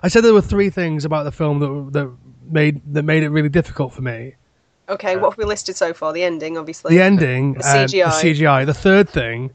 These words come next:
Speaker 2: Yep.
Speaker 1: and this is the biggest one, right?
Speaker 2: Mm-hmm.
Speaker 1: So you see all this sort of billowy smoke stuff coming at you,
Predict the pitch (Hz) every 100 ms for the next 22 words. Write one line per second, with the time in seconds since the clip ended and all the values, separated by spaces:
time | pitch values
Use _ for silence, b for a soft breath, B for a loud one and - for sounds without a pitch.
0 | _ _ 170 196 - 165 202 226 214 170
1 | 147 165 156 - 156 131 123 117 120 123
2 | _ _ - 196 196 202 _ _ _ -
3 | 156 220 226 - 262 262 233 175 185 185
4 | 180 - 175 165 135 b b b _ 143
5 | 180 185 185 175 170 165 - - - 180
6 | 175 156 - - 143 120 - 160 147 151
7 | 131 120 110 110